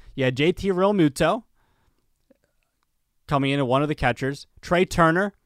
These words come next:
Kyle Schwarber, Bryce Harper, and Zach Wheeler, al-, also nominees. They didn't make the team, but these are nominees.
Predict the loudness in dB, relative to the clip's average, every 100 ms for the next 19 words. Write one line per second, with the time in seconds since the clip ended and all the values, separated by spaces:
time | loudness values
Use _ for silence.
0 | -20 -6 0 0 0 0 2 2 -2 -2
1 | -2 -2 0 0 0 -6 -6 -6 -4 -4
2 | -2 -4 -2 -2 -4 -8 -2 -2 0 -4
3 | -8 -10 -6 -6 -6 -10 -14 -18 -18 -14
4 | -10 -10 -8 -6 -6 -4 -2 -2 -4